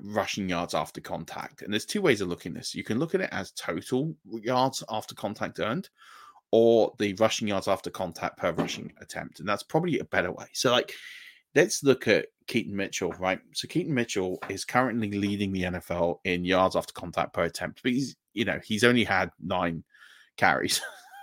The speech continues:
So, uh, but he's at eight point, but he's had seventy-five rushing yards of his nine carries after contact. So it's quite impressive. Um, so he's at eight point three yards,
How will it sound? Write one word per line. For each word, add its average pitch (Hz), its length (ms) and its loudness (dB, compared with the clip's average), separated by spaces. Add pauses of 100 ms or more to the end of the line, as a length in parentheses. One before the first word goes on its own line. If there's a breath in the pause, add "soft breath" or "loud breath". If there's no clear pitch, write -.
(560 loud breath)
So, 98 280 6 (420 loud breath)
uh, 110 200 10 (100)
but 120 160 10
he's 135 340 4
at 117 140 6
eight 110 200 2
point, - 280 -4 (180)
but - 80 -2
he's 127 120 2
had 180 140 2
seventy-five 110 920 0
rushing 90 320 -4
yards 80 540 -6
of 104 160 2
his 95 180 -6
nine 87 220 -2
carries 82 440 -2
after 85 220 -8
contact. - 640 -10
So - 80 0
it's - 80 -6
quite - 240 2
impressive. - 400 -10 (640 loud breath)
Um, 95 640 4 (1600)
so - 120 2
he's 156 100 6
at - 80 2
eight 113 160 4
point 104 220 -4
three 95 420 -2 (160)
yards, 92 760 -6